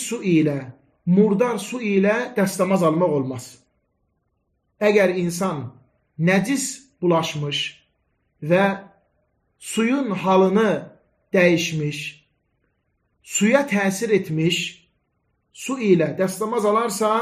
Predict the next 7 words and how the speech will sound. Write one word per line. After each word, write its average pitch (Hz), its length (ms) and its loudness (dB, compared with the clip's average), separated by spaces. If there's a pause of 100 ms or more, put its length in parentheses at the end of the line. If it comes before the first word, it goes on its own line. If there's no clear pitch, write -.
(1200)
o 220 80 4
dəstəmaz 185 560 -2
sayılmır, 131 520 -4
qiymətli 165 420 0
qardaşlarım. 123 640 -10
Lakin 247 420 -2
əgər 233 380 0